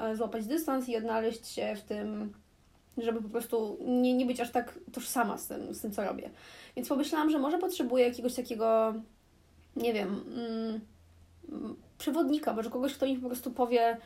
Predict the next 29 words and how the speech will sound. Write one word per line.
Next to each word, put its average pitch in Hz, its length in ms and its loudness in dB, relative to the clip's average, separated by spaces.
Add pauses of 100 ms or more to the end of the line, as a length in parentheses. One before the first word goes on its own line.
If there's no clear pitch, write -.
(340)
"Hej, 254 340 4 (120)
zrób 226 240 -4
tak 226 220 2
i 220 60 -8
tak". 240 340 6
No, 311 120 -4
po 302 200 -4
prostu 294 280 0
może 254 220 6
potrzebowałam 254 580 4
jakiegoś 240 280 -2
takiego 220 460 -2 (320)
dystansu. - 480 -2 (760)
Zapisałam 262 380 2
się 320 80 2
na 269 60 4
pewne 254 200 4
szkolenie, 247 380 2
które 240 180 0
miało 233 220 2
być 214 180 -6
stricte - 320 -2
biznesowe, 214 480 0
miało 233 240 4
dotyczyć 220 540 -2
tego, 220 200 0
jak 208 100 -2
prezentować 208 540 -4
się, 202 380 0